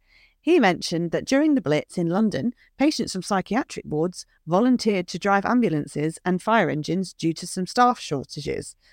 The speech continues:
which I think is, like, a weird way to put, like, all of the men being at war. But anyway, I'm unable to find any references about this. Do you have any ma-, information on it? And then Reddit's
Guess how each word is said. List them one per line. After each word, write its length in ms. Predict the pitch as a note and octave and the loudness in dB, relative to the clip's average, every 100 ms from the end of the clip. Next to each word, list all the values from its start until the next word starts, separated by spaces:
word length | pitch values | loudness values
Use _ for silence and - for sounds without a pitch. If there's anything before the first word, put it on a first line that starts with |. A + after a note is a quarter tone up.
| _ | _
which 160 | F3+ G#3 | -2 2
I 20 | |
think 180 | B3+ A3+ | 2 2
is, 120 | F3+ | 2
like, 340 | C#3 - - _ _ _ - _ | 2 2 -10 _ _ _ -20 _
a 60 | G3+ | 2
weird 260 | E3 E3+ | 4 4
way 140 | C3 E3 | 4 2
to 100 | - | 2
put, 240 | - D#3+ | 2 2
like, 360 | C#3+ B2 - - _ _ _ - | 2 0 -2 -16 _ _ _ -2
all 200 | F3 E3+ | 2 4
of 80 | D#3 | 4
the 80 | F3+ | 2
men 240 | D#3+ D3 | 0 0
being 200 | C#3 C3+ | 0 -2
at 60 | A#2+ | 0
war. 260 | D#3+ C3 E3 - - - - | 0 0 -2 -12 -20 -16 -4
But 80 | |
anyway, 300 | G2+ C#3 C3 - | -2 0 -2 0
I'm 140 | A#3+ | 4
unable 340 | D#4+ F#4+ F#4 A3+ | 6 6 4 0
to 80 | G3+ | -2
find 280 | - F3+ - | 0 0 2
any 220 | F3 D#4+ | 2 4
references 580 | A#3 C4+ A3 E3+ F#3 E3+ | 2 0 -2 -2 -2 -2
about 320 | E3 E3 B2+ | 4 4 4
this. 400 | B2+ E3+ - - _ - _ _ _ _ _ _ _ _ | 0 -2 -4 -20 _ -20 _ _ _ _ _ _ _ _
Do 120 | C#4 | 2
you 80 | F#4+ | 2
have 100 | G#4+ | 4
any 140 | G#4+ | 2
ma-, 220 | F#4+ A#3 G#3+ - - | 4 4 2 -4 0
information 560 | A#3 C4+ A#3 G#3+ F3+ | 0 2 0 0 -2
on 120 | D3 | -2
it? 180 | D#3 A3 - _ _ _ _ - | -2 -4 -10 _ _ _ _ -2
And 180 | F#3 | 2
then 280 | F3 F3 F3 - - | 2 0 -2 -6 -2
Reddit's 520 | F#3+ F3+ - - | 0 0 -6 -14